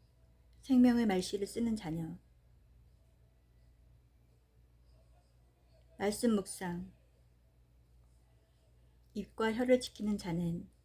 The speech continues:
그 영혼을 환난에서 보전하느니라. 잠언 이십일 장 이십삼 절 말씀. 내가 너희에게 이르노니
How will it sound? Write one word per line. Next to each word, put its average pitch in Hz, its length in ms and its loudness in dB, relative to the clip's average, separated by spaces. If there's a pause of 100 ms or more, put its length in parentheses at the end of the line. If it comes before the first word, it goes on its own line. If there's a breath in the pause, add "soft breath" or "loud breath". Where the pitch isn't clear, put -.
(280)
그 196 220 2
영혼을 185 440 0
환난에서 208 640 -2
보전하느니라. 185 920 -6 (880)
잠언 196 320 -2
이십일 196 400 -2
장 196 180 -10
이십삼 208 320 -8
절 208 160 -4
말씀. 170 560 -8 (4000)
내가 226 180 0
너희에게 208 460 4
이르노니 175 640 -4